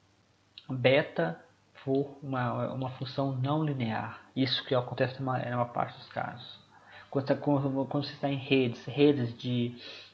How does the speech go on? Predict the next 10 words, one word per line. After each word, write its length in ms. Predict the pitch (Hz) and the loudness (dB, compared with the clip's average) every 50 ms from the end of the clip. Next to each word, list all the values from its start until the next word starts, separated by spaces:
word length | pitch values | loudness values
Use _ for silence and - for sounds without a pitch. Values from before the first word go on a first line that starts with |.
| _ - | _ -8
de, 280 | 127 117 - 123 117 117 | -8 -6 -4 -4 -4 -4
gen-, 360 | 113 - 131 135 139 - - | -2 0 0 0 0 0 -4
de, 220 | 127 - - 120 | -6 -6 -6 -6
de 340 | - 123 123 120 120 117 113 | -6 -4 -2 -2 0 0 0
genes, 580 | 113 - - 143 160 175 190 185 - - - _ - - - - - - - | 0 2 2 2 4 4 0 -2 -6 -10 -20 _ -20 -20 -20 -18 -20 -20 -10
rede 280 | - - 135 135 131 123 | 0 2 2 2 2 0
de 80 | 117 127 | -2 0
genes, 480 | 135 143 160 170 180 - - - - | 0 2 2 0 -2 -4 -8 -10 -6
na 120 | - 143 135 | -4 -2 0
verdade, 640 | 139 135 139 139 143 139 - 147 143 139 139 139 | 2 4 4 4 4 4 2 2 2 2 2 -2